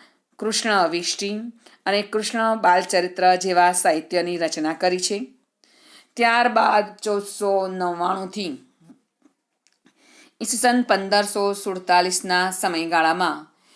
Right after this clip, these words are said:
મીરાબાઈ નામના કવિત્રી થઈ ગયા, જેમણે મીરાના પ્રદો વ્રજ, રાજસ્થાની અને ગુજરાતી ભાષામાં રચના કરી. તે પણ ખૂબ જ સુવિખ્યાત પામ્યા.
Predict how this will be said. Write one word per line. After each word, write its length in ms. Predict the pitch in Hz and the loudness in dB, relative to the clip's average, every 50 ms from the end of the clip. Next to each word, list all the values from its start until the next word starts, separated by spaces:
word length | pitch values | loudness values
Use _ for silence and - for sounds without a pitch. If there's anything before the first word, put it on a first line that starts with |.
| _ _ _ | _ _ _
મીરાબાઈ 640 | - 196 208 226 220 214 226 226 220 214 214 214 214 208 | -10 -6 -4 -2 2 4 4 6 6 6 6 4 4 2
નામના 640 | 208 202 185 175 175 175 180 175 175 175 175 170 - - | 0 0 0 0 0 0 0 0 0 0 -2 -6 -4 -2
કવિત્રી 500 | 180 170 160 175 175 170 - 170 175 175 | -2 -2 -2 -4 -8 -8 -8 -8 -8 -6
થઈ 240 | 175 190 156 156 | -6 -4 -4 -2
ગયા, 420 | 156 165 160 160 160 - - 233 247 _ _ _ _ - - - _ _ - | 0 0 2 2 2 0 -2 -6 -14 _ _ _ _ -20 -20 -20 _ _ -10
જેમણે 520 | 175 185 202 196 196 196 196 196 196 196 | -6 -2 -2 -2 -2 -2 -2 -2 -2 -2
મીરાના 640 | 196 202 214 214 208 202 214 214 220 214 214 214 214 | -2 -2 -2 -2 -2 -2 -4 -4 -4 -4 -2 -2 -4
પ્રદો 580 | 208 214 - 180 170 165 180 180 156 - - - - _ _ _ _ _ _ _ _ _ _ - | -4 -4 -2 -2 -2 -2 -2 -4 -4 -6 -8 -14 -18 _ _ _ _ _ _ _ _ _ _ -14
વ્રજ, 420 | - 160 185 214 220 214 - - 220 - - _ _ - | -4 0 2 2 2 2 0 -4 -6 -8 -14 _ _ -10
રાજસ્થાની 880 | - 170 185 180 180 196 202 202 - - - 214 180 180 185 196 196 202 - _ - | -2 2 2 2 4 2 0 0 0 0 0 0 0 0 -2 -4 -8 -10 -12 _ -6
અને 200 | - 185 185 180 | -4 -2 -2 -2
ગુજરાતી 600 | 170 156 - 190 185 - 190 190 190 190 190 196 185 | -4 -4 -6 -6 -4 0 0 0 0 0 -2 -4 -2
ભાષામાં 760 | - 185 170 165 - 180 170 170 170 170 170 170 180 - - | 0 0 2 2 0 -2 -4 -2 -2 -2 -2 -4 -4 -6 -4
રચના 400 | 160 170 160 - 160 156 160 160 | -4 -4 -2 -4 -4 -4 -4 -4
કરી. 380 | 160 - 175 175 185 233 240 - _ _ _ _ _ _ - - - - _ _ - | -4 -4 -4 -4 -4 -6 -10 -12 _ _ _ _ _ _ -20 -20 -20 -20 _ _ -4
તે 140 | 190 190 | -2 -2
પણ 380 | 196 196 - 208 208 208 208 202 - - - | -2 0 0 2 2 2 2 -2 -6 -12 -10
ખૂબ 240 | - 208 185 180 185 | -8 -4 0 2 2
જ 80 | 185 185 | 2 2
સુવિખ્યાત 720 | - - 180 170 175 175 175 - - 190 170 170 170 - | -2 -6 -6 -6 -8 -10 -10 -4 -2 0 0 0 0 0
પામ્યા. 400 | 190 180 175 180 180 180 185 | -2 -2 0 -2 -4 -4 -4